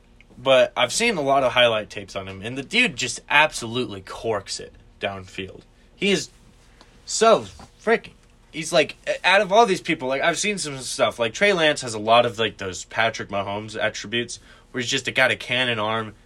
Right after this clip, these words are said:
hella athletic, but his decision-making and accuracy just aren't quite there. But if you give him a good coach and a solid mentor, he'll be, like, really good.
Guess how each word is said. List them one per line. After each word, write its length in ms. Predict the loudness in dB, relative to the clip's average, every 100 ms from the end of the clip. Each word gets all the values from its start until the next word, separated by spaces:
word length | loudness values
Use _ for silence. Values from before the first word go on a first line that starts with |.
| _
hella 340 | 2 4 6 6
athletic, 680 | 4 2 0 0 0 -2 -12 _ _ _ _ _ _
but 140 | 0
his 200 | 0 -2
decision-making 800 | -6 -2 -2 -2 -2 -2 -2 -6
and 80 | -2
accuracy 440 | -2 -2 -8 -8
just 220 | -8 -10 -8
aren't 260 | -8 -8
quite 360 | -4 -2 -2 -4
there. 340 | -2 -2 -2 -6 _ _ _ _ _
But 280 | 6 6 4 _
if 180 | -12 -8
you 80 | -4
give 280 | -2 -2 -4
him 340 | -6 -6 -12 _
a 80 | -10
good 260 | -6 -6 -4
coach 460 | -2 -2 -4 -14 -18 _ _ -10
and 160 | -8
a 60 | -6
solid 460 | 0 4 4 4 0
mentor, 580 | -4 -4 -6 -6 -6 -12 _ _ _ _ _
he'll 220 | -2 0
be, 180 | 2 -2
like, 320 | 0 -2 -4 -12 -20 _
really 420 | -12 -4 -2 -4
good. 220 | -8 -16